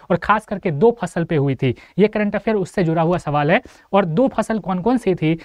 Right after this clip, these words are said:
अगर हम बात करें तो मक्का की और गेहूं की फसल जो बिहार में थी उस समय सबसे ज़्यादा हुई थी,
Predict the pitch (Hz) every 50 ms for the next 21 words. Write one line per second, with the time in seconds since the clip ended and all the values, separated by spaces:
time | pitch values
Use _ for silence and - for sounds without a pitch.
0 | - - - 170 185 175 180 180 160 156 175 180 175 - 190 190 185 - 160 143
1 | 143 175 175 - - - 254 233 247 - 156 139 139 - - - - 190 190 180
2 | 143 131 214 220 180 262 269 - 240 220 - - 180 - - 190 180 165 165 143
3 | 156 143 170 196 214 220 208 185 - - 156 165 180 - - - - - 233 226
4 | - 226 208 208 196 - - 214 185 - - 208 170 175 165 165 185 180 160 175
5 | 160 147 - 170 170 185